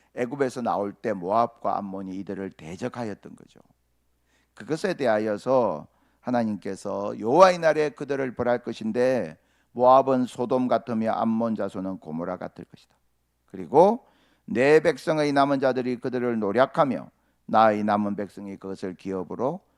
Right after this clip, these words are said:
얻을 것이라." 왜냐하면 그 다음에 보십시오. 왜 하나님께서 그렇게 하시느냐? 그들이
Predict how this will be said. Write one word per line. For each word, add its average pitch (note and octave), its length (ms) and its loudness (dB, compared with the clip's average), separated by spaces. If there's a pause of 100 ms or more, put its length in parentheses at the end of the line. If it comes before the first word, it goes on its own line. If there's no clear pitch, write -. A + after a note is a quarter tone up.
(180)
얻을 F2 460 -10
것이라." - 360 -20 (200)
왜냐하면 G#2 560 -2 (600)
그 - 120 -12
다음에 A#2+ 300 2
보십시오. - 440 -16 (120)
왜 A#2+ 360 4
하나님께서 G#3 580 2
그렇게 D#3+ 300 -12
하시느냐? C3 800 0 (880)
그들이 C#3+ 640 2